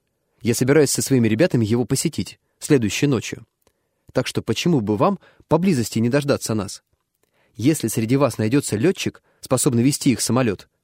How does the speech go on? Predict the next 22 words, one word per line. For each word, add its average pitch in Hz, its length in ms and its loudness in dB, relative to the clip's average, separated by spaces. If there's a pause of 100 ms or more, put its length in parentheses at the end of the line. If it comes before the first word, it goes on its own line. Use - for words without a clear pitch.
(100)
отлично. - 560 -2 (460)
Если 139 280 0
нет, 180 300 2 (180)
немца 120 280 0
заставите. 104 560 0 (680)
Я 117 180 2
постараюсь 139 480 2
один 127 300 2
из 98 60 -4
самолётов 117 440 0
захватить - 420 -4
целым, 131 360 0 (300)
вот 202 260 2
и 185 80 2
улетите 117 400 2
к - 40 -8
своим. 98 420 -4 (680)
Только 143 260 0
сами 139 300 2
добирайтесь 113 440 0
до 110 120 2
места. - 380 -4